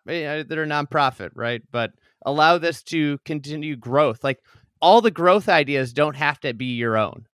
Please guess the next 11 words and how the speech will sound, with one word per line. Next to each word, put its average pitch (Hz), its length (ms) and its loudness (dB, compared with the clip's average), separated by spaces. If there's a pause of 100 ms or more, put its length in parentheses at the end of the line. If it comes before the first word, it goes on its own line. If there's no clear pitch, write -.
right? 110 300 -4 (420)
If 135 160 -8
you 180 360 -2
allow 156 500 2
for 139 340 -6
open, 135 600 -6 (340)
you 127 80 -10
know, 123 120 -4
collaboration 123 960 -2
with 113 280 -8 (300)
other 123 440 -4